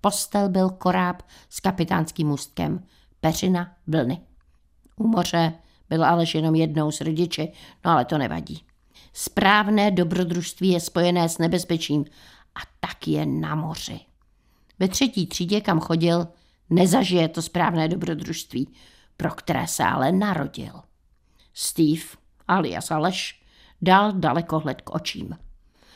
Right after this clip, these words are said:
Malá čárka na obzoru rostla a rostla a rostla, až bylo možno rozeznat palmy na břehu a na ní banány. Zakotvil blízko břehu,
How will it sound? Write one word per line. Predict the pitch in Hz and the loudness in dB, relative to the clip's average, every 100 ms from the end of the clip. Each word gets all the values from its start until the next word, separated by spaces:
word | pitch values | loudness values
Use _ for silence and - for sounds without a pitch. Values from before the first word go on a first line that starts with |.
| - | -4
Malá | 190 220 220 214 | 4 6 8 6
čárka | 214 196 185 190 | 4 2 2 2
na | 180 - | 0 0
obzoru | 160 170 165 | 0 0 0
rostla | 175 - - 170 131 | -2 -6 -4 0 0
a | |
rostla | 175 165 - 175 | -2 -8 -4 -2
a | 170 | 0
rostla, | 180 - 175 160 - - - - | -4 -4 -6 -6 -8 -20 -20 -6
až | - | -6
bylo | 135 180 | 0 0
možno | 160 170 180 | 0 0 -2
rozeznat | 196 180 180 180 175 170 - - - - - | 0 0 0 0 -2 -2 -8 -20 -20 -20 0
palmy | 196 214 208 165 | 4 6 4 2
na | 165 | 0
břehu | 165 160 160 - - _ _ - - | -2 -6 -8 -10 -16 _ _ -20 -4
a | 202 | -2
na | 220 | 2
ní | 196 175 | 2 0
banány. | 156 165 190 127 82 - - _ _ _ _ - - - - | -2 -2 -2 -2 -6 -14 -18 _ _ _ _ -20 -20 -20 -4
Zakotvil | 180 180 - 254 202 196 | 0 0 2 0 2 2
blízko | 165 165 - | 2 0 -2
břehu, | 160 160 170 147 | -2 0 -2 -4